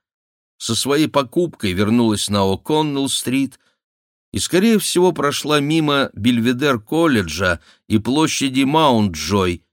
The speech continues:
пересекла Дорсет-стрит и направилась в сторону Фифсборо. В автомастерской на углу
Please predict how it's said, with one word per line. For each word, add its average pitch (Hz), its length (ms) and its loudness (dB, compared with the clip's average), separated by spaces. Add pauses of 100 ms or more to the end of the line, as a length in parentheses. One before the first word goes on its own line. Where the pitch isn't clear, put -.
(260)
пересекла 120 580 0
Дорсет-стрит 107 920 -2 (400)
и 117 80 0
направилась 151 560 0
в - 80 -8
сторону 147 440 -2
Фифсборо. 90 800 -2 (800)
В 101 120 2
автомастерской 123 920 0
на 117 120 2
углу 123 520 0